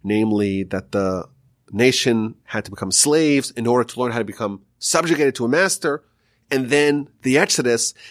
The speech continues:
is the transfer of this allegiance to God. Last year, we did a podcast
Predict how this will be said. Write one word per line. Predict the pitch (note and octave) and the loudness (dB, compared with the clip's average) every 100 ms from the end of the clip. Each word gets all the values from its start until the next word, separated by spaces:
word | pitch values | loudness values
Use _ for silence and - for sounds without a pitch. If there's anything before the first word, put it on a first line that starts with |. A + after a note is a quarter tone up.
| - | -2
is | C3+ B2+ | 0 2
the | C3+ | 0
transfer | - - D#3 D#3 F#3 A3+ - - C#3+ B2+ | 0 0 0 2 0 0 -4 -2 0 0
of | B2 | 0
this | C#3 - | -2 0
allegiance | D3+ B3+ G#3+ C#3 C#3 - - _ _ _ _ _ _ _ _ | 0 0 -2 -4 -4 -6 -12 _ _ _ _ _ _ _ _
to | - C3 | -4 -2
God. | G#2+ F2 F2 | 0 -2 0
Last | G#2+ A#2 | 0 0
year, | A2+ | -2
we | |
did | G2 | -4
a | |
podcast | F#2+ B2+ B2 - G#2 - | -4 -4 -4 -4 -6 -8